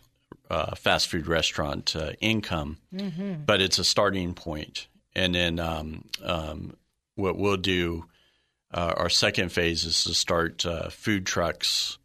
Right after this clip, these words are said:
Speaker 1: and have those on the street once they've been certified and reached their, their, um, completed their classes. They'll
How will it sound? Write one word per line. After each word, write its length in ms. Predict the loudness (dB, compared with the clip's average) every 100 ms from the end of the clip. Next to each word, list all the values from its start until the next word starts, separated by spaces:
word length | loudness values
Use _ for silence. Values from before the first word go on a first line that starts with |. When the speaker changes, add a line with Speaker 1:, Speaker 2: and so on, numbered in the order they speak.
| _ _ _ _ _
Speaker 1:
and 300 | 0 0 0
have 540 | 0 2 2 -2 -4
those 360 | 0 0 2 2
on 200 | 2 0
the 80 | 0
street 360 | -2 -2 -2
once 240 | -2 -2 0
they've 340 | 0 -2 -6 -14 _ -6
been 180 | -2 0
certified 760 | 2 2 0 -2 0 0 0 -2
and 160 | -2
reached 260 | -2 -2 -2
their, 160 | -4 -8 -14 _ _ _ _ _ _ _ -6
their, 360 | -4 -4 -6 -4
um, 500 | -4 -2 -6 -10 -12 -12
completed 460 | -6 -4 -2 0 0
their 120 | -2
classes. 760 | 0 2 4 4 2 -2 -2
They'll 300 | -2 -2 -4